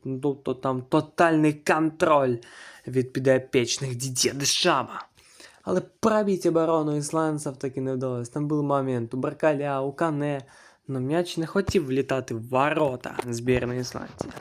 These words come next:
Але Маркюс Тюрам на сорок третій хвилині заробив право на пенальті, хоча суддя спочатку пенальті не побачив, але потім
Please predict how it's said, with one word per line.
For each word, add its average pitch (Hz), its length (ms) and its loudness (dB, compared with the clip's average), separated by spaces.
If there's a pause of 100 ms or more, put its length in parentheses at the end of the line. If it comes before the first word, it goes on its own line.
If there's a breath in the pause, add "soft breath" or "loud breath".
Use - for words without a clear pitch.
(280 loud breath)
Але 262 180 2
Маркюс 208 360 0
Тюрам 196 320 2
на 170 80 4
сорок 147 260 0
третій 143 380 -2
хвилині 143 640 0
заробив 127 400 0
право 120 340 -6
на 117 80 -6
пенальті, 170 560 -4
хоча 131 280 -10
суддя 127 360 -8
спочатку - 440 -18
пенальті 123 400 -8
не 131 80 -8
побачив, 151 540 -2
але 139 120 -6
потім 220 460 -6